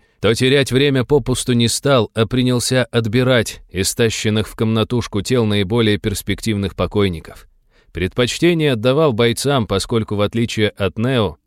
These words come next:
тупые мертвецы теряли доступ к своим сверхъестественным способностям и могли только кусать и рвать, в крайнем случае колоть и рубить. Материал достался отнюдь не первосортный,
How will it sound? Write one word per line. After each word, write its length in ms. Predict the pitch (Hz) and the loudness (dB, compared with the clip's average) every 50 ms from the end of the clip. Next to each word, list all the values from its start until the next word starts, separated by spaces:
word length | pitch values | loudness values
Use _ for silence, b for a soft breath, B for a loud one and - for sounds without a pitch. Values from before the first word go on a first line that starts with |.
| _ | _
тупые 360 | - 104 107 - 151 156 151 | -4 -4 -2 0 0 0 2
мертвецы 580 | 135 127 123 113 - 110 120 113 - - 156 139 | 2 2 0 0 0 -2 -2 -2 0 0 -2 0
теряли 420 | 113 - 120 117 139 139 123 110 | 0 0 0 0 2 2 2 0
доступ 420 | 110 98 123 131 120 - - 101 - | 0 0 -2 -4 -4 -4 -6 -8 -8
к 40 | - | -8
своим 280 | - 101 104 117 120 104 | -4 -2 -2 0 -2 -2
сверхъестественным 920 | - 101 101 104 101 - 101 98 - - 120 113 - - 104 101 104 101 | -2 -2 -2 -2 -2 -4 -4 -6 -4 -4 -4 -4 -4 -4 -6 -6 -4 -6
способностям 800 | 92 - - 92 87 - 135 139 123 117 113 104 - - 101 90 b b b b b b | -6 -6 -6 -6 -4 -4 -4 -4 -2 -2 -4 -2 -2 -4 -4 -6 b b b b b b
и 100 | - 92 | -2 0
могли 380 | 98 113 - 262 131 151 165 147 | 2 2 2 2 2 2 0 2
только 340 | - 139 139 120 - 120 104 | 2 2 0 2 0 -2 -4
кусать 460 | - - 101 - - 127 120 101 - | -4 -6 -8 -4 -2 -2 -2 0 0
и 60 | 101 | -2
рвать, 400 | 92 95 92 101 101 85 - - _ _ _ _ _ | -2 0 2 0 0 0 -2 -8 _ _ _ _ _
в 100 | - - | -8 -2
крайнем 360 | 185 185 185 165 139 127 107 | 2 2 4 4 2 0 0
случае 480 | - - 143 151 135 - - 107 98 | -2 -4 -4 -4 -2 -2 -2 -2 -2
колоть 460 | - - 107 104 104 127 123 113 - 104 | 0 0 0 0 2 0 0 0 0 -2
и 40 | |
рубить. 460 | 101 98 95 85 98 104 87 - - - _ _ _ _ _ _ | 0 0 0 0 -2 -2 -2 -4 -10 -18 _ _ _ _ _ _
Материал 500 | - 87 110 113 - 170 175 196 196 190 | -2 -2 0 2 2 4 4 4 4 4
достался 540 | 160 160 160 - - - 190 175 - - 139 | 4 2 2 2 2 2 2 2 2 2 2
отнюдь 400 | 135 123 - 170 175 139 - - | 0 2 2 0 0 0 0 0
не 120 | 123 120 110 | 0 0 2
первосортный, 800 | - 120 110 107 104 98 - 147 147 147 - - - 71 - | 2 2 4 4 2 2 4 2 2 2 2 -2 -6 -10 -12